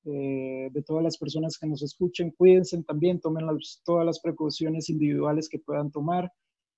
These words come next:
Eh, yo sé que hablar de confinamiento puede ser para algunos un privilegio. Otro,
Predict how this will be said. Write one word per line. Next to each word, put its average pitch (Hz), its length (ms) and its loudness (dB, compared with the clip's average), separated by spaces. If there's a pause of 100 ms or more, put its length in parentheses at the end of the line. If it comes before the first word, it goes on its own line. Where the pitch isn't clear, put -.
(160)
Eh, 156 360 6
yo 160 140 4
sé 175 240 4
que 170 160 2
hablar 160 340 4
de 175 120 0
confinamiento 160 720 -2
puede 165 340 2
ser 170 300 -2
para - 160 -6
algunos 160 760 -2 (380)
un 175 160 4
privilegio. 180 760 6
Otro, 170 500 -2